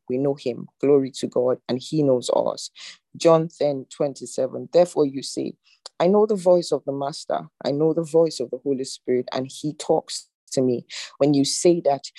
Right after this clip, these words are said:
your spirit will become conscious of the voice of the Holy Spirit within and of his guidance and words in your life. Praise God. You know, it's particularly important that we have the guidance of the Spirit of God in our lives,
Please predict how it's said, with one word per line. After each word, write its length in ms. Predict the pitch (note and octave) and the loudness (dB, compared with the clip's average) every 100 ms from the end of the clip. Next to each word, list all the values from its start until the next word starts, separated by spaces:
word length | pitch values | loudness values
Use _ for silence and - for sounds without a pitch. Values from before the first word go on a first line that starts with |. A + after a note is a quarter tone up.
| - - | -12 0
your 120 | C#3+ | 0
spirit 480 | - - F#3+ F3 E3 | 0 -2 2 2 2
will 80 | |
become 380 | C3 C3+ E3 D3+ - | -6 -6 -4 -6 -6
conscious 480 | F3 E3 F3 - - | -4 -4 -6 -4 -2
of 140 | B2+ | -2
the 80 | C3+ | -6
voice 420 | C3+ C3+ C#3 - - | 2 4 4 0 -4
of 140 | B2+ | 0
the 80 | C#3 | 0
Holy 260 | C#3+ C#3 | 0 -2
Spirit 400 | C3+ - C#3 B2+ | -4 -6 -2 -2
within 540 | B2 C3+ C3 C#3 C3+ C3 - - | 2 0 2 0 -2 -6 -14 -4
and 100 | B2 | 2
of 120 | C3 - | 2 2
his 180 | - | -2
guidance 640 | C#3 C#3 C3 B2 B2 B2+ - B2+ | 0 4 4 4 0 -8 -8 -2
and 160 | B2 | 0
words 460 | B2+ B2+ B2 - - | 2 2 0 -6 -4
in 160 | B2+ B2 | -2 -2
your 240 | A#2+ A#2+ | 0 0
life. 460 | - A#1 - - _ _ _ _ _ | 0 2 0 -2 _ _ _ _ _
Praise 260 | A2+ A#2+ | -2 -2
God. 440 | - B2+ B2 A#2+ - _ _ _ _ _ _ - - | -2 0 0 0 -10 _ _ _ _ _ _ -18 -2
You 140 | D3 | 4
know, 60 | D#3+ | 6
it's 160 | D3+ - _ _ _ | 4 2 _ _ _
particularly 540 | D#3+ - - G#3+ F#3+ D3+ | -2 -2 0 2 2 0
important 680 | C#3+ - C3+ - B2 B2+ - | -6 -8 -8 -4 -6 -4 -2
that 180 | C3 - | -2 -2
we 120 | C3+ | -2
have 240 | C#3+ B2+ - | 0 -2 0
the 80 | C3 | -2
guidance 460 | B2+ B2 B2+ B2 | 0 0 -2 -2
of 100 | - | -6
the 60 | B2 - - | -6 -10 -12
Spirit 320 | - - C3 | -12 0 2
of 140 | B2+ - | 2 -2
God 320 | - B2 E3 - - - - | -2 -2 -2 -8 -16 -14 -2
in 140 | A#2+ | -2
our 140 | A#2+ B2 | 0 -2
lives, 540 | B2 B2 A2+ - - | -2 0 -2 -4 -16